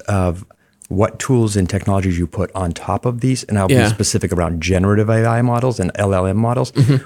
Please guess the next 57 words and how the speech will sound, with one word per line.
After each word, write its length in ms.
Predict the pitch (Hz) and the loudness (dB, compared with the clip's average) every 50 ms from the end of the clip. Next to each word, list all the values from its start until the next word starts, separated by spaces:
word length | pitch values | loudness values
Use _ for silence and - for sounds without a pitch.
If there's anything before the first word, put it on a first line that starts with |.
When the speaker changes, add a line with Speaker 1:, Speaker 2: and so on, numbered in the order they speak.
| - - | -4 0
Speaker 1:
What 180 | 95 131 - | 0 0 2
you 120 | 151 170 165 | 2 2 2
build 240 | 123 127 131 127 113 | 2 2 2 4 4
on 140 | 110 98 92 | 4 2 2
top 240 | - 104 101 98 113 | 0 -2 -2 -2 0
of 60 | 117 | -2
that, 120 | 127 120 | 0 0
I 60 | 104 98 | 0 0
think, 160 | - 107 95 | 0 0 0
has 140 | 107 95 - | 0 0 -2
the 100 | - 90 | -4 -4
power 260 | - 107 101 98 95 | -2 0 0 0 0
to 80 | 87 92 | 0 0
do 100 | 98 95 | 0 0
exactly 480 | 92 87 90 90 98 95 104 - - 107 | 0 -2 -2 -2 -2 -2 -2 -2 -2 0
what 140 | 104 98 - | 0 0 0
you've 120 | - 107 - | -2 -2 -2
described. 540 | 101 - - - 104 104 113 123 123 - - - - - - - - - | -2 -4 -2 -2 -2 0 0 -2 -4 -6 -10 -18 -20 -20 -20 -20 -8 -2
Um, 340 | 101 98 98 95 92 90 87 - _ _ _ _ - | 0 0 2 2 0 0 -4 -6 _ _ _ _ -2
I 40 | 107 | 0
think 140 | - 127 | 2 2
it's 100 | 131 - | 2 2
gonna 120 | - 131 110 | 4 2 4
be 160 | 104 107 - - | 4 2 2 0
up 160 | 107 107 - | -2 -4 -4
to 180 | - - 101 95 | -4 -2 0 0
us. 380 | 101 101 95 95 92 87 - - _ _ _ _ _ _ _ _ _ _ _ | 2 2 2 2 0 -2 -4 -8 _ _ _ _ _ _ _ _ _ _ _
And 100 | 113 117 | 4 4
you 60 | 120 | 4
think 140 | 117 - 180 175 | 6 4 2 4
about 160 | - 123 - | 2 2 2
some 120 | - 113 | 2 2
of 40 | 98 | 2
those 100 | 92 - | 2 0
people 480 | - 107 95 - 101 95 92 82 - - | 0 -2 0 0 0 0 2 0 -2 -2
on 220 | - 104 101 98 95 | -2 0 2 4 4
YouTube 420 | 95 95 92 - 107 95 85 85 | 4 2 2 2 0 0 0 0
that 160 | 95 95 90 | 0 0 0
are 180 | 87 67 98 98 | 0 0 0 0
helping 340 | 92 95 104 - 104 95 92 | 2 0 0 0 0 2 2
your 180 | 90 90 98 | 2 2 0
children 380 | 95 - - - 95 90 87 87 | -2 -2 -2 -2 0 0 2 2
understand 420 | 87 85 87 87 - - 92 78 | 2 0 0 -2 -2 -2 -2 -2
it, 40 | 78 - | -2 -2
right? 220 | 95 98 98 - | -2 -2 -2 -2
This 280 | _ 143 156 151 - - | _ 0 0 0 2 0
is 180 | 151 139 120 - - _ _ _ _ _ _ | 0 0 0 -2 -8 _ _ _ _ _ _
part 300 | - - - 110 120 117 | -10 -4 0 0 2 2
of 140 | 110 95 95 | 2 2 2
the 120 | 101 95 | 2 2
example, 440 | 92 85 92 95 92 92 82 - 85 82 | 2 0 0 -2 -2 -2 -2 -4 -4 -2
right? 180 | 95 98 - - - - _ | -2 -4 -4 -6 -14 -16 _
Some 160 | - - 147 | -2 0 2
of 80 | 147 127 | 2 2
the 60 | 104 | 2
best 360 | 95 98 120 127 135 - - | 2 2 0 0 0 0 -4
instruction 1000 | 147 143 - - - - - - 107 107 104 - - - - 92 90 85 82 | -4 -6 -4 -8 -8 -8 -4 -2 0 0 0 0 -4 -4 -4 -2 -2 -2 -2